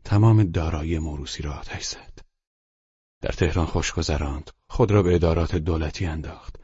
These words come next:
سور داد و بساط عیش و نشاط فراهم ساخت. و سی ساله نشده، بد حادثه او را به بروجرد انداخت. سالارزاد خود را در بروجرد آواره می‌داند و تنها با سید عبدالرحیم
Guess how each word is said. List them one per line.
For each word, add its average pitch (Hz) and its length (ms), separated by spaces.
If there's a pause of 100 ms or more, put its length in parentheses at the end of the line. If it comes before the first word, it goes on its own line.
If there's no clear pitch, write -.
(160)
سور 110 380
داد 80 300 (400)
و 98 80
بساط 78 460
عیش - 320
و 73 40
نشاط 69 380
فراهم - 360
ساخت. - 420 (680)
و 80 80
سی 73 240
ساله 69 380
نشده، 82 640 (800)
بد 104 180
حادثه 80 500
او 82 140
را 73 100
به 71 120
بروجرد - 560
انداخت. - 540 (2000)
سالارزاد 92 640
خود 80 220
را 85 100
در 78 160
بروجرد 78 500
آواره 80 400
می‌داند 78 460
و 71 40
تنها 82 420
با 73 120
سید 69 320
عبدالرحیم 80 640